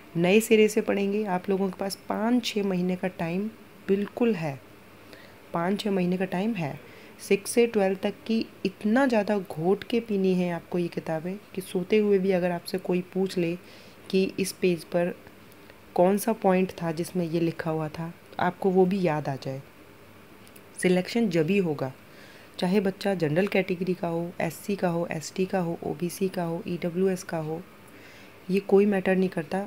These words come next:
आपको तैयारी general level की ही करनी है।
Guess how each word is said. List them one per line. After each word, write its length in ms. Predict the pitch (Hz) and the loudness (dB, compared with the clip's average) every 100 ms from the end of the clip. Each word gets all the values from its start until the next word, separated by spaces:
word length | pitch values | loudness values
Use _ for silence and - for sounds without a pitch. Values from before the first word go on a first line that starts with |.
| - | -4
आपको 440 | 170 165 - 196 190 | -6 -6 -4 -2 0
तैयारी 400 | 170 160 156 190 185 | 0 2 2 0 -2
general 360 | 165 160 180 | -2 0 0
level 340 | 170 156 170 170 - - | 0 -2 -4 -6 -12 -6
की 120 | 180 | -6
ही 200 | 156 202 | -2 -2
करनी 340 | 208 165 151 151 | 0 -2 -2 -6
है। 200 | 143 | -6